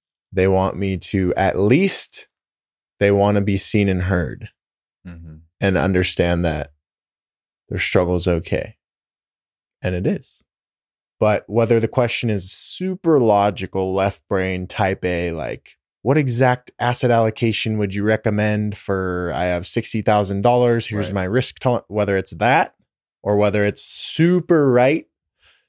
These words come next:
Speaker 1: and something about, you know, "What was your process like of healing and
Speaker 2: Mm-hmm.
Speaker 1: shadow work to where you are now?"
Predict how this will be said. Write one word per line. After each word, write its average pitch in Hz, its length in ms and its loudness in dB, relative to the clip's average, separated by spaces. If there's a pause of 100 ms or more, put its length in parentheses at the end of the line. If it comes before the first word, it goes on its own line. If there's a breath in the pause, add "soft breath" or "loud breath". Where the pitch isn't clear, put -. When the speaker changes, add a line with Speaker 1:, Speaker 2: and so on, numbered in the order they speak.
(100)
Speaker 1:
and 101 380 2
something 104 400 0
about, 95 480 2 (200)
you 98 140 -2
know, 87 400 -2
"What 117 140 -6
was 147 120 -4
your 139 120 2
process 131 600 0
like 113 340 2
of 87 360 -2 (640)
healing 110 640 2
and 90 380 -4
Speaker 2:
Mm-hmm. 90 180 -14
Speaker 1:
shadow 98 460 2
work 98 500 0
to - 100 -4
where 90 140 0
you 90 140 -2
are 87 160 -2
now?" 69 200 -10